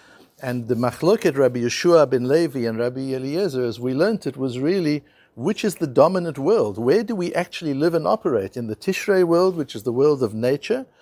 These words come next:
or do we live and operate in the world of Nisan, which is the world of Hashgacha? Um, of course, they're both in, in existence and they're working in tandem.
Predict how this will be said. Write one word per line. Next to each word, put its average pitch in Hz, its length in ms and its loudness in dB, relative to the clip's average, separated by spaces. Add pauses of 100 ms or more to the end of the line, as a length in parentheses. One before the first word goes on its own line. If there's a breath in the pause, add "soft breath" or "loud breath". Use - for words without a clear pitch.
(220 soft breath)
or 139 160 -2
do 131 80 -2
we 131 160 0
live 127 320 2
and 147 220 0
operate 139 420 2
in 139 60 -6
the 139 60 2
world 151 240 2
of 151 120 -2
Nisan, 139 380 -4
which 107 160 -10
is 110 80 -14
the 123 80 -6
world 139 240 0
of 135 80 -2
Hashgacha? 147 640 -2 (520 soft breath)
Um, 120 520 0 (340)
of 127 140 -4
course, 165 300 2
they're 123 300 4
both 151 360 6
in, 120 420 -4
in 120 140 -8
existence 143 420 -8
and 123 80 -6
they're 117 100 0
working 156 380 -2
in 120 140 -4
tandem. 175 480 -4